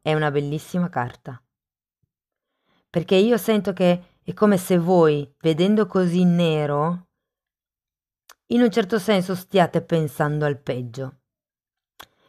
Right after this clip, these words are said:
Però in realtà è un, una vostra proiezione, un vostro pensiero. È vero, magari le cose non sono idilliache con il vostro o la vostra partner,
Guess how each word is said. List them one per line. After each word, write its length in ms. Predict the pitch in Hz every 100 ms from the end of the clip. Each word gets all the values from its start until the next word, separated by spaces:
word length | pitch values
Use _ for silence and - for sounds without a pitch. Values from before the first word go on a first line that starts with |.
| -
Però 180 | 208 247
in 120 | 254
realtà 800 | 214 208 185 185 165 170 190 - _
è 120 | -
un, 160 | 185 185
una 240 | 190 180 175
vostra 320 | 185 185 180
proiezione, 760 | - 170 156 - - 151 139
un 120 | 139 143
vostro 340 | 147 - 147
pensiero. 920 | 151 143 139 131 - 147 139 135 127 - _ _ _ _ _ _ _ _ _ _ -
È 80 |
vero, 200 | 208 226
magari 300 | 196 190 196
le 120 | 185 175
cose 240 | 180 170
non 140 | 160
sono 200 | 143 165
idilliache 540 | 156 151 151 160 165 165
con 180 | 147 147
il 100 | 147
vostro 360 | 139 127 143
o 140 | 147 143
la 140 | 143
vostra 320 | 139 135 147
partner, 680 | - 151 147 143 147 151